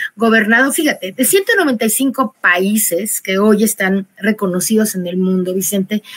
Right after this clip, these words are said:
solamente hay gobernando catorce mujeres. Eso es poco si lo piensas, ¿no? Eh, es cierto que a lo largo de la historia del mundo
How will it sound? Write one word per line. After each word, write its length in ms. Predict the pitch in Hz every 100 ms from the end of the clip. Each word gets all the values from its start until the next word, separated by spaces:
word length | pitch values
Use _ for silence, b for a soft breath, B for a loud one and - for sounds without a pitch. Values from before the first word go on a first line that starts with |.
| B B
solamente 840 | 370 381 381 349 330 311 302 302 - b b b -
hay 280 | 269 269
gobernando 800 | 247 240 220 220 220 226 226 - -
catorce 540 | 208 - 240 214 208
mujeres. 720 | 165 156 - - - - - _ _ _ _ _ _ _ B B B B B B -
Eso 240 | 339 - 440
es 140 | -
poco 340 | 311 302 190
si 160 | 180 214
lo 160 | 208 208
piensas, 760 | 214 208 190 165 - 247 -
¿no? 240 | 185 233 220 B B B
Eh, 400 | 226 226 220 214 208 208
es 120 | 214
cierto 380 | - 262 254 226
que 80 | 190
a 40 |
lo 60 | 185
largo 240 | 190 196
de 80 | 196
la 60 | 185
historia 360 | 185 214 196
del 120 | 180 185
mundo 340 | 240 277